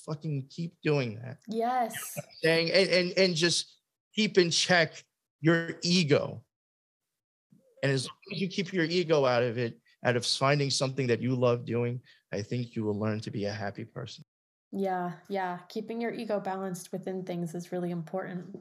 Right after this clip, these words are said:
Speaker 2: for sure. Well, I think this
Speaker 1: That was
Speaker 2: was a
Speaker 1: great. I had a
Speaker 2: this was great. Thank you so much. You had so much,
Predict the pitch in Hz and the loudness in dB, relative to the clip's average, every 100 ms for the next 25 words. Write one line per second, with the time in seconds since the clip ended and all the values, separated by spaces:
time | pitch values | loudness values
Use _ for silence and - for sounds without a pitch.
0 | _ - 190 - 185 180 180 _ _ - | _ -10 -10 -6 -8 -8 -12 _ _ -20
1 | - - - - - _ _ 208 202 285 | -18 -18 -18 -20 -20 _ _ -4 -4 -6
2 | 381 220 214 302 - 277 269 - 311 277 | -4 0 0 0 -4 -6 -6 -4 -4 -4
3 | 311 - 208 190 226 - 233 220 202 - | -6 -10 -8 -4 -6 0 2 2 0 -6
4 | - 190 160 135 - - _ - 131 147 | -6 4 4 4 0 -14 _ -4 0 2
5 | 269 277 214 208 233 220 165 - 220 269 | 2 -2 0 0 0 -2 -6 -4 -2 -2
6 | 254 233 214 214 196 202 196 - 202 214 | -2 -2 -2 -4 -4 -4 -4 -4 -4 -4
7 | 208 - | -8 -16